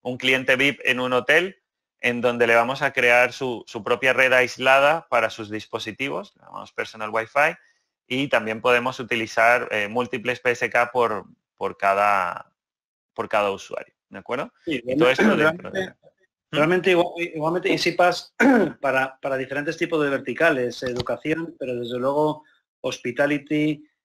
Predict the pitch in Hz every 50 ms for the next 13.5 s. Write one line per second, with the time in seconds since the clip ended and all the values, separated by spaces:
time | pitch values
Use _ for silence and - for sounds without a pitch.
0 | _ _ - - 127 123 120 120 120 131 - - 131 120 - 123 117 - 123 123
1 | 135 139 143 147 147 151 151 151 - _ _ _ _ _ _ - 127 123 120 120
2 | 117 127 143 139 139 139 143 147 143 147 139 - 147 139 131 - 151 - 175 175
3 | 185 170 147 139 139 151 151 147 165 175 170 - _ _ _ _ _ - 127 127
4 | 127 117 - - - 131 127 123 117 117 117 113 113 110 113 113 - 135 127 -
5 | - 151 - 156 156 151 - 135 120 - 127 117 - 147 147 143 139 151 151 151
6 | 147 - - - 147 143 156 147 127 135 135 135 - 147 156 147 - 143 135 123
7 | 123 123 - 147 143 139 123 117 113 107 - _ _ _ _ _ _ _ _ _
8 | _ _ - - 120 120 117 113 110 110 110 107 107 107 - - 120 120 120 -
9 | - - 139 127 - 139 135 127 127 120 113 110 - 113 104 107 107 - 151 143
10 | 117 110 123 156 - _ _ _ _ _ _ _ _ _ _ _ - 110 113 117
11 | 117 113 113 113 113 120 131 - _ - 151 143 147 147 - - 151 151 143 -
12 | - 135 127 120 156 147 147 143 156 151 143 131 - - 147 147 147 139 139 123
13 | - - 156 165 160 135 110 - -